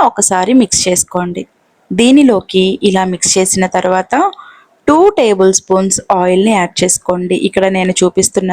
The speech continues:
విధంగా ఇలాంటి దాంతో ఒక టూ టేబుల్ స్పూన్స్ ఆయిల్ని యాడ్ చేసుకున్న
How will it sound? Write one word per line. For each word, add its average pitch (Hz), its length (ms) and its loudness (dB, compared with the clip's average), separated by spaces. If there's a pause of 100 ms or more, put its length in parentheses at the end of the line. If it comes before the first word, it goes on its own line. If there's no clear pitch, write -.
(120)
విధంగా 185 360 -2 (720)
ఇలాంటి 208 360 2
దాంతో 196 320 0 (140)
ఒక 190 160 -4 (100)
టూ 185 100 2 (360)
టేబుల్ 185 360 2
స్పూన్స్ 277 380 0 (200)
ఆయిల్ని 185 360 0
యాడ్ 180 240 -4
చేసుకున్న 185 380 0